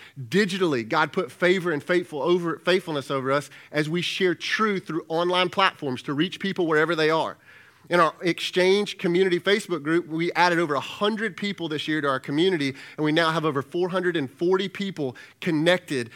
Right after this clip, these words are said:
to help people belong and to be known and to share one another's needs. Last year, our sermon and our five seventeen Life podcast both were played over three thousand times each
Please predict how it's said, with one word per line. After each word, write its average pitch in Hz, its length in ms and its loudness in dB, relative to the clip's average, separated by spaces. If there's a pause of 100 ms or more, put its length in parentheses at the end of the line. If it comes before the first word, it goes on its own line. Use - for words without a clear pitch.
(280)
to 165 100 -6
help 180 220 -2
people 175 260 -4
belong 165 640 0 (160)
and 139 80 -6
to 139 80 -4
be 127 120 -2
known 175 380 4
and 156 80 0
to 127 80 -4
share 170 300 0
one 165 100 0
another's 151 380 -2
needs. 127 440 -4 (220)
Last 185 280 2
year, 196 160 0
our 143 160 -2
sermon 202 560 2
and 185 200 2
our 175 80 2
five 180 320 0
seventeen 180 500 0
Life 160 300 -2
podcast 170 520 -2 (240)
both 196 360 4
were 185 100 0
played 175 440 2
over 151 260 -4
three 196 380 -2
thousand 185 640 0
times 180 500 -2
each - 460 -6